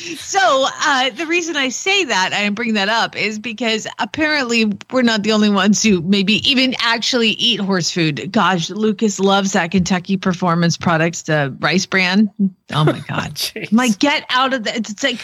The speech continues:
Speaker 1: pure fat." Uh, so Courtney says that, um, she is so tempted to try Sweet Feed. And Colleen says, "Courtney, I totally agree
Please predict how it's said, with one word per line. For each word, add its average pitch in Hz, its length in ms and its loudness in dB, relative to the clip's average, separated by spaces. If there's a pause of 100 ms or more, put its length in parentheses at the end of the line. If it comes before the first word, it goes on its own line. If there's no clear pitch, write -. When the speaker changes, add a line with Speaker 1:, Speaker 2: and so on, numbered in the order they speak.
Speaker 1:
pure 311 220 -2
fat." - 480 -6 (480)
Uh, 254 300 2
so 285 260 0
Courtney 330 480 0
says 208 480 -2 (380)
that, 208 440 -2
um, 190 580 -2 (520)
she 269 560 2 (500)
is 247 160 0
so 294 360 0
tempted 233 640 -2
to 220 200 -2
try 196 460 -2
Sweet 262 420 -4
Feed. 175 320 0
And 190 220 0
Colleen 220 380 2
says, 214 360 0 (100)
"Courtney, 277 560 2
I 233 140 0
totally 294 380 0
agree 277 440 0